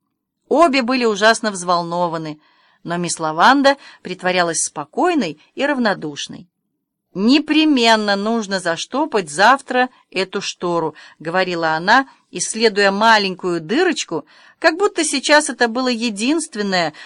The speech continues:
сколь-нибудь важное дело. «Эти шторы прослужили не так долго, как должны бы, если учесть,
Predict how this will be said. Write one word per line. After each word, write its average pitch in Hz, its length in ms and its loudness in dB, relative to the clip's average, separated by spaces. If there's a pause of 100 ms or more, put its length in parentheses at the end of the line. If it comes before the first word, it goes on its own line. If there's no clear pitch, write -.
сколь-нибудь 254 640 -2
важное 190 540 0
дело. 151 340 -12 (640)
«Эти 240 360 4
шторы 269 520 0
прослужили 220 560 -4
не 233 180 -2
так 233 280 2
долго, 240 440 -4
как 160 240 -6
должны 165 500 -6
бы, 143 200 -12 (320)
если 208 380 2
учесть, 269 600 -4